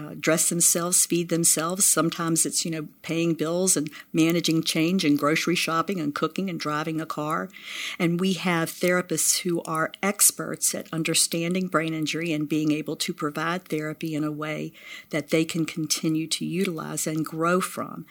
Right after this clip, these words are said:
It needs to be given at the right time by the right people in the right place. As an occupational therapist, one of the things that I did frequently was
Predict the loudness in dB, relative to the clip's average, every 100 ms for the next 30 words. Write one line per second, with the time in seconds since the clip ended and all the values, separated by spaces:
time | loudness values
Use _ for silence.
0 | -18 -18 -6 -2 4 6 6 4 0 0
1 | 0 2 2 0 -2 0 0 0 -4 -4
2 | -4 -2 -2 0 -2 -2 -4 -8 -6 -6
3 | -6 -6 -6 -8 -10 -12 -12 -10 -6 -4
4 | -6 -12 -20 -18 -10 -10 -10 -16 -4 0
5 | 4 4 4 2 2 2 2 0 2 4
6 | 4 4 4 2 0 -2 0 4 4 4
7 | -2 -2 -2 0 0 0 -2 -4 -2 0
8 | 0 0